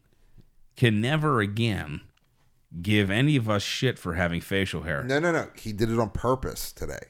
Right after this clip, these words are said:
Speaker 1: Oh, really?
Speaker 2: It wasn't. Yes.
Speaker 1: It was
Speaker 2: Because he came out of the wilderness.
Speaker 1: That's true.
Speaker 2: He was in the wilderness for ten days in Wyoming.
Speaker 1: Yes.
Speaker 2: And n-, no.
Speaker 1: Yeah, there was no shaving.
Speaker 2: He couldn't shave, so he had a full beard.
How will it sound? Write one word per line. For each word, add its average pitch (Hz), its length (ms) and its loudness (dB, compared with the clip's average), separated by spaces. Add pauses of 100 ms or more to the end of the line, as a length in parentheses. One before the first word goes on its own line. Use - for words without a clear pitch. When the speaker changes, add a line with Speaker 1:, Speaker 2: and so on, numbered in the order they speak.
(100)
Speaker 1:
Oh, 123 160 10
really? 113 440 10
Speaker 2:
It 160 80 6
wasn't. 113 560 -6 (140)
Yes. 82 380 -6 (160)
Speaker 1:
It 107 120 8
was 110 180 8
Speaker 2:
Because 131 100 2
he 127 100 0
came 139 260 4
out 123 220 2
of 110 140 2
the 104 80 0
wilderness. 104 640 0
Speaker 1:
That's 117 220 6
true. 87 340 6
Speaker 2:
He 131 80 -2
was 131 140 0
in 143 60 -2
the 135 60 4
wilderness 123 440 4
for 117 120 -4
ten 113 220 2
days 107 320 0
in 98 360 -6
Wyoming. 92 640 -4 (100)
Speaker 1:
Yes. 80 420 0 (160)
Speaker 2:
And 95 560 -4 (380)
n-, 95 520 -12
no. 104 520 2 (100)
Speaker 1:
Yeah, 131 220 8
there 101 140 8
was 101 100 4
no 107 160 6
shaving. 87 380 0
Speaker 2:
He 78 40 -4
couldn't 101 160 -2
shave, 92 320 -2
so - 80 -6
he 104 80 -2
had 98 80 0
a 90 60 0
full 127 220 -2
beard. 92 500 0